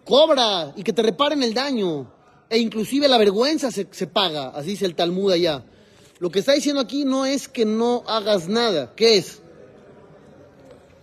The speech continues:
Que no ofendas. Actúa, pero no tienes por qué reaccionar de la misma manera o crear un pleito del tamaño del universo.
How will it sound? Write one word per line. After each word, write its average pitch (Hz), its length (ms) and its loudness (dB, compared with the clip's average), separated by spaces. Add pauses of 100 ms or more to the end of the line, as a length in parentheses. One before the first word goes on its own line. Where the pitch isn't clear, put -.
(420)
Que 151 160 0
no 214 580 2
ofendas. 196 1120 0 (420)
Actúa, 254 760 4 (880)
pero 233 180 6
no 269 160 2
tienes 302 240 2
por 247 240 0
qué 277 140 2
reaccionar 262 380 2
de 269 80 4
la 240 100 6
misma 233 320 2
manera 233 600 0 (340)
o 214 140 4
crear 233 380 6
un 247 200 0
pleito 247 480 2
del 220 120 6
tamaño 233 460 -2
del 233 80 0
universo. 220 680 0